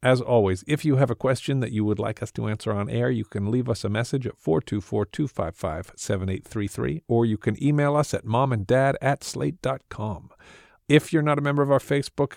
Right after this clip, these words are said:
group, you should become a member of our Facebook group. So much great discussion happening there about the show and about parenting in general. Just go to Facebook and search for Slate Parenting, the Slate Parenting group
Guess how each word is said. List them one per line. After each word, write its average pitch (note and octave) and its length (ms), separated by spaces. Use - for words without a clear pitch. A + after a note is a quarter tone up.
group, C3+ 420
you A#2+ 360
should A#2 340
become A2+ 360
a A2 80
member G#2+ 280
of G#2 140
our G2 140
Facebook - 540
group. G#2 300
So G#2 180
much G#2 300
great G#2 260
discussion - 480
happening F#2 440
there F2 220
about F#2+ 260
the - 80
show G#2 520
and G2+ 160
about G2 300
parenting G2 500
in F#2+ 160
general. F#2+ 360
Just - 240
go B2 120
to G#2+ 60
Facebook - 600
and G#2+ 160
search - 280
for G#2+ 240
Slate A#2+ 560
Parenting, A#2+ 640
the A2+ 80
Slate - 400
Parenting A2 600
group G2 340